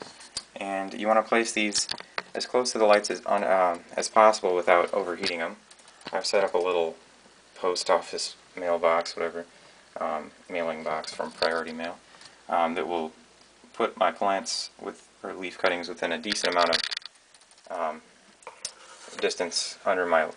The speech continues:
lights. While, uh, while they won't get overheated, I want them as close as possible. Um, my lights are up right now. I'd put 'em down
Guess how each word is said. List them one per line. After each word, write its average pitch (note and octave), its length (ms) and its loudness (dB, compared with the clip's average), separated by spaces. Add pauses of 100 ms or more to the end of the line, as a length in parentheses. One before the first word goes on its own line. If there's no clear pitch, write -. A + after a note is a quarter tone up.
lights. F#2+ 460 2
While, E2+ 240 4
uh, E2 120 4 (100)
while G2 100 0
they F2+ 100 4
won't F2 240 2 (520)
get A2 100 2
overheated, G2+ 480 2
I G#2 80 6
want F2 240 4
them D#2+ 100 -4
as D#2+ 140 -6
close F2 260 -2
as - 80 -10
possible. - 600 -2 (100)
Um, D#2 320 -2 (240)
my F#2 160 0 (140)
lights F#2+ 260 4
are F2 120 6
up F#2 260 8
right D#2+ 160 6
now. D#2+ 280 2
I'd D#2 240 0
put E2+ 140 2
'em D#2+ 100 -4
down D#2+ 360 4